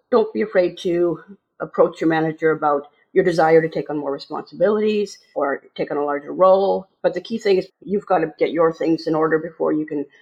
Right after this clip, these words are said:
say to your manager, "Hey, I'm ready for that promotion now." So make sure you're at your peak performance before you do that.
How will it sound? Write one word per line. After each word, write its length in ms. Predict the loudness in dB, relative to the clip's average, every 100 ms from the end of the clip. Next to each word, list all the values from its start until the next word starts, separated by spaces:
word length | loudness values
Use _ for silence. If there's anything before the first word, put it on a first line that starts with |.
| _
say 160 | -2 2
to 60 |
your 140 | 4 2
manager, 480 | 2 -2 -4 -6
"Hey, 340 | 0 0 0 -4 _
I'm 140 | -2 2
ready 160 | 2
for 160 | 0 -4
that 180 | -4 -2
promotion 420 | 0 0 0 -4
now." 300 | -6 -8 -16 _
So 240 | 0 2
make 220 | 4 2 2
sure 140 | 0
you're 180 | 2 0
at 60 |
your 100 | -2
peak 240 | -6 -10 -12
performance 460 | -10 -6 -4 -6
before 260 | -14 -10 -8
you 100 | -8
do 140 | -10
that. 240 | -10 -12